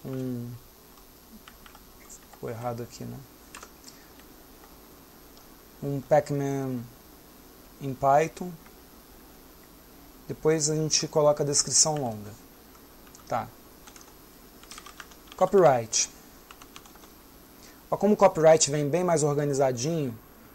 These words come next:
quando, fácil de entender, quando a gente coloca uma licença. Foi o que eu falei no pacote anterior. É melhor botar uma licença e depois mudar, se ela não existir no Debian, do que deixar sem licença.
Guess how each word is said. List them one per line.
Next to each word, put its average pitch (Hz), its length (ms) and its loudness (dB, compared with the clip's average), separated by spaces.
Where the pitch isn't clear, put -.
quando, 156 600 2
fácil 156 340 4
de 147 60 -2
entender, 147 360 0
quando 156 140 -4
a 160 40 -2
gente - 100 -2
coloca 147 320 4
uma 143 80 -2
licença. 131 640 0
Foi 156 140 0
o - 20 -6
que 156 80 -6
eu - 20 -4
falei 151 240 4
no 151 100 -2
pacote 147 360 0
anterior. 143 240 2
É 139 40 0
melhor 160 200 6
botar 202 180 4
uma 175 80 4
licença 156 380 4
e 147 40 -4
depois 147 240 0
mudar, 143 380 6
se - 120 6
ela 135 120 0
não 135 120 -4
existir 131 340 -2
no 127 100 -6
Debian, 139 420 2
do 143 140 -4
que 160 320 -2
deixar 151 520 2
sem 151 240 0
licença. 123 560 -6